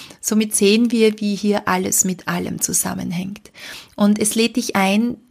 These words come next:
dich selbst zu fragen, wo befinde ich mich auf meiner Lebensreise?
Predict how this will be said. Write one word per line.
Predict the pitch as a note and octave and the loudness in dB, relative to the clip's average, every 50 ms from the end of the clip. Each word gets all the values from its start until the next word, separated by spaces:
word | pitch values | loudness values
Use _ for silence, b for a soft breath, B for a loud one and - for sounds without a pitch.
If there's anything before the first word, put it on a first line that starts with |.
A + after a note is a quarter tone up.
| _ _ _ _ - - | _ _ _ _ -8 -4
dich | B3 - | -2 0
selbst | - - B3+ C4 C4 - - | 0 2 0 0 0 -2 -4
zu | - C4 | -4 -4
fragen, | - - - C4 C4 C4 C4+ A3+ G3 F#3 F3+ | -6 -6 -4 -2 -2 0 0 0 0 2 2
wo | F#3+ F#3 | 0 2
befinde | F#3 G3 F#3+ - - A3+ B3 C#4 C4+ | 0 0 0 0 0 0 2 2 2
ich | A3+ G#3 G3+ - - | 2 0 0 -2 -4
mich | F#3+ F#3 - G3+ | -4 -4 -4 -6
auf | F#3+ - | -6 -4
meiner | - F#3 F3+ F#3 F3+ F#3 G3 | -4 -2 -2 -2 -2 -4 -2
Lebensreise? | F#3 F#3 F#3 F#3+ G#3+ A3+ - - - - G3+ G3 G3 G3+ - G#3 G3+ G3+ G#3 | 0 2 2 2 2 0 0 -2 0 0 0 0 0 0 0 -2 -2 -2 -2